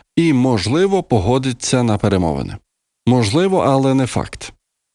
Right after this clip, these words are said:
А поки фронт рухається, а наші війська вимушені відступати, то забудьте про вибори. Мені дуже хочеться, щоби для всіх політиків бажання перемогти у війні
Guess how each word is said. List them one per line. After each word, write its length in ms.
А 200
поки 320
фронт 400
рухається, 720
а 120
наші 320
війська 480
вимушені 560
відступати, 840
то 220
забудьте 520
про 200
вибори. 420
Мені 300
дуже 280
хочеться, 600
щоби 400
для 300
всіх 300
політиків 680
бажання 520
перемогти 640
у 140
війні 600